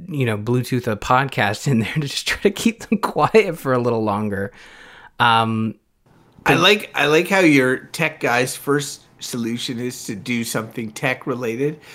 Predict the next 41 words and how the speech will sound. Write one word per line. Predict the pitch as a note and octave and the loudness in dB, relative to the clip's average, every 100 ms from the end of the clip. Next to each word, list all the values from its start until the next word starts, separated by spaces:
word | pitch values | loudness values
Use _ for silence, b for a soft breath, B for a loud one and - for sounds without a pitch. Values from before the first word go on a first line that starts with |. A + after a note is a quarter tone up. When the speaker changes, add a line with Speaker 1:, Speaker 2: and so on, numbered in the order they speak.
| B - | B 0
Speaker 2:
but | F#3 | 0
still | - - G#3+ | 0 4 4
has | F#3 E3+ F3 | 4 2 0
to | F3 | 0
buy | D#3 E3 | 4 4
a | E3 | 2
console | E3+ D#3+ D#3+ E3+ | 2 2 2 -2
for | D#3+ E3+ | 0 2
every | D#3 E3 | 2 0
room. | D#3 E3 F3 B B B | -2 -4 -4 B B B
That's | C3 C3 | -4 -4
a | A2+ | -6
callback | - A2+ G2+ G2+ G#2 - | -4 -2 -2 -4 -4 -6
to | - | -6
earlier. | B2 A#2 A#2+ B B B B - | -4 -4 -8 B B B B 0
Uh, | D#3 D#3+ D#3 D3 | 4 6 4 2
but, | D#3 C#3+ E3+ | 2 2 2
uh, | C#3+ C#3 D3+ | 2 0 -2
but | E3 F3 | 0 2
yeah, | F#3+ G3 | 2 2
no, | G3 | 2
I, | G3 E3 - - - - | 2 0 -4 -12 -12 -14
Ryan, | F3+ F3+ F#3+ G3 | -4 2 4 4
that's | F#3 G#3 G#3 | 2 0 -2
a | |
tricky | D#3+ E3+ C#3+ C3+ | -4 -4 -2 -4
spot. | - C3 C3 - | 0 4 4 2
Like, | C3 B2 - - - D#3+ | -2 -4 -10 -20 -20 -10
you | D#3+ | -6
got | D#3 D#3+ D3+ | 0 0 0
kids | - D3+ C#3+ | -2 -4 -4
with | A2+ A2+ | -10 -12
d-, | - - | -14 -14
different | A#2+ C#3+ D3+ C3 | -4 -4 -2 -8
sleeping | - C3+ B2 A#2+ | -4 -4 -4 -8
patterns, | B2+ A#2 A#2 A#2 A2 | -4 -2 -2 -2 -4
and, | A2 | -6
like, | A2+ A2+ - B B B B - | -6 -6 -8 B B B B -4
it, | B2+ - | -4 -4
it, | - C3 - | -6 -6 -6
it, | C3 A2+ - | -6 -6 -10